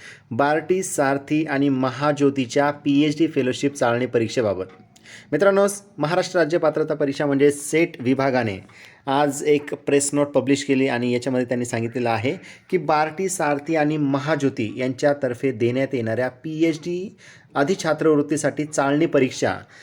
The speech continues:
सेट विभाग सावित्रीबाई फुले पुणे विद्यापीठामार्फत चोवीस डिसेंबर दोन हजार तेवीस रोजी महाराष्ट्रातील पुणे, छत्रपती संभाजीनगर, कोल्हापूर आणि नागपूर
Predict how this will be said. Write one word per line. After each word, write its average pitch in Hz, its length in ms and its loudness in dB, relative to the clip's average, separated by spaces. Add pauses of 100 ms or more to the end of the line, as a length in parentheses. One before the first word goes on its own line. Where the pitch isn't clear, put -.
(180)
सेट 180 420 2
विभाग 143 320 0 (360)
सावित्रीबाई 147 500 2
फुले 147 280 2
पुणे 143 260 2
विद्यापीठामार्फत 135 1160 0 (140)
चोवीस 139 500 0 (300)
डिसेंबर 135 520 0
दोन 127 160 0
हजार 131 240 0
तेवीस 131 260 0
रोजी 123 320 -2 (380)
महाराष्ट्रातील 165 920 0
पुणे, 165 680 -4
छत्रपती 143 440 -2
संभाजीनगर, 139 720 2
कोल्हापूर 127 480 -2
आणि 127 220 0
नागपूर 123 500 -4